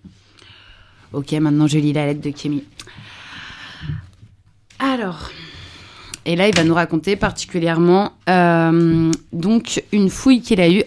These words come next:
en tant que D P S. « Monsieur, fouille D P S. Direction la douche, menotté dans le dos. Arrivé à l'intérieur, démenottage,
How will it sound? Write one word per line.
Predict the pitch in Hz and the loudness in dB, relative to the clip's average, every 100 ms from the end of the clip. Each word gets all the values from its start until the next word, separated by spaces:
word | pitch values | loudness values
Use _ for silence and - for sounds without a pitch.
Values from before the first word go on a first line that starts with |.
| - | 2
en | 185 | 2
tant | - 196 - - | 2 -2 -4 -4
que | |
D | 185 165 | 0 0
P | - | -2
S. « | - - - - - - - - - - - - - - - - | -6 -4 -6 -6 -12 -20 -20 -20 -18 -18 -18 -20 -20 -20 -20 -6
Monsieur, | - 262 - 269 - - - | 4 4 6 4 2 -4 -2
fouille | - 302 | 4 6
D | 254 | 6
P | 247 | 4
S. | 185 - - - - _ - | 0 -2 -8 -10 -16 _ -6
Direction | 175 254 240 - | 2 4 4 2
la | 233 170 | 2 2
douche, | 160 214 - - - | 2 -2 -2 -8 2
menotté | 202 214 170 214 | 4 6 6 6
dans | 170 | 4
le | 160 | 4
dos. | 147 - _ _ _ - | 0 -8 _ _ _ -4
Arrivé | 180 196 214 | 0 2 2
à | 220 | 2
l'intérieur, | 196 185 175 170 180 220 - | 2 0 2 2 2 0 -6
démenottage, | 170 226 214 185 165 165 165 185 | 0 2 4 4 4 2 2 0